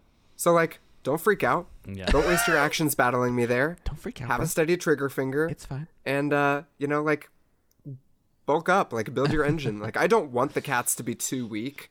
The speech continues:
Speaker 3: Right.
Speaker 1: if I'm the Woodland Alliance.
Speaker 3: Right.
Speaker 1: Uh, because then everyone can focus on me, and I suffer as a result.
Speaker 2: Mm.
Speaker 1: So, like,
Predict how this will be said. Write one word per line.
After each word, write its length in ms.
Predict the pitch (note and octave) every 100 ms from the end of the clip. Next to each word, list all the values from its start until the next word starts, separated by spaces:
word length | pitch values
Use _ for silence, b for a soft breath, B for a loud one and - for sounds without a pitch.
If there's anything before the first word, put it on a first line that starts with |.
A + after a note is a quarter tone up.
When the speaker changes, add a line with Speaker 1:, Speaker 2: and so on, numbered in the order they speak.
| _
Speaker 3:
Right. 160 | - G#2+
Speaker 1:
if 100 | C3
I'm 120 | C#3
the 80 | C#3+
Woodland 260 | C#3 D3+
Alliance. 520 | D3+ D3+ E3+ F#3+ - D#3
Speaker 3:
Right. 160 | G1+ - - -
Speaker 1:
Uh, 300 | A#2+ A#2 A2+
because 280 | A2 C#3 C#3+
then 240 | D3 D3+ C#3+
everyone 300 | C3+ C3 A#2+
can 140 | B2
focus 340 | A2 A2 A#2 A2+
on 120 | G#2+
me, 340 | G#2+ G#2+ G#2 - _ _ _ _ _ -
and 360 | G#2+ G2+ G2+ G2 -
I 420 | G#2+ A2 A2 G#2+ G#2 -
suffer 440 | - C3 - G#2
as 120 | G2+
a 40 | G2
result. 460 | G#2 G2 F#2+ F#2
Speaker 2:
Mm. 40 | F#2
Speaker 1:
So, 200 | A#2+ A2+
like, 280 | A2 G#2